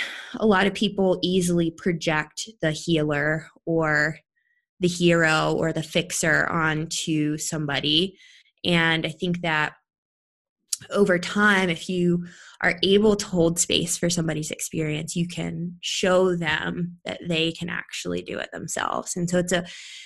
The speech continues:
it's a really fulfilling and empowering way to approach the work that I do, because it's not like, the outcome isn't based on me. Like, I could care less about me in the process. It's really about, like,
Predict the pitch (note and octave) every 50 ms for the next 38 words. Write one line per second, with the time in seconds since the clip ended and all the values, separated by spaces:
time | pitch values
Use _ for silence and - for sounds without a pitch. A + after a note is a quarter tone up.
0 | - - G3+ - A#3 A#3 G#3+ A#3+ C4 C4+ C#4 C4+ - - - _ - - - G3
1 | F#3 - - F3 E3+ F3 F#3 G3 G#3+ A3+ A3+ G#3 F#3+ F3 F3 F3 F3 E3 D#3 D#3
2 | D#3 E3+ E3+ D#3+ E3 D#3+ D#3+ D#3+ D#3+ D#3 D#3+ D#3 C#3+ D3+ E2+ - - - - E3+
3 | F3 F3 - - F3+ E3+ D#3 D3+ D3+ E2+ - - - - - - - - D#3+ D3
4 | D#3 F#3 F#3+ - - - - - - F3+ F3 E3+ E3 E3+ F3 F3 - A#3 A3 A3
5 | A3+ A3+ A3+ A#3+ A#3 A#3+ B3 B3 B3+ B3+ B3+ - - - - - - _ - F3+
6 | F3 F3 F3+ F3+ F3 E3+ E3 E3 E3 - - - - _ _ _ _ _ _ _
7 | _ _ _ _ _ _ - F#3+ F#3+ - G#3 G3 F#3 F#3 - - F3 E3+ D#3+ D#3
8 | D3+ D3+ - - - - _ _ _ _ _ _ _ _ - F#3+ - - F#3 F#3
9 | - - - A#3+ A3+ G#3 F#3+ F3+ F#3 E3+ - E3+ D#3 D#3+ D#3 - - E3+ D#3+ D#3+
10 | D#3+ E3 F3+ F3+ E3+ F3 F#3 F#3+ F#3 G#3+ G#3 - G3+ F3+ E3+ D#3+ E3+ D#3 - -
11 | E3 D#3 - - F3+ F3 D#3+ D#3 D#3 D#3 D#3+ D#3+ E3 - D3+ D3 D3+ D#3+ - G#3+
12 | G#3+ A#3 C4 C4+ - G#3 - - - F3 F3+ F3 E3+ E3+ D#3+ D#3+ E3 D#3+ D#3 -
13 | - E2+ F2 F3 -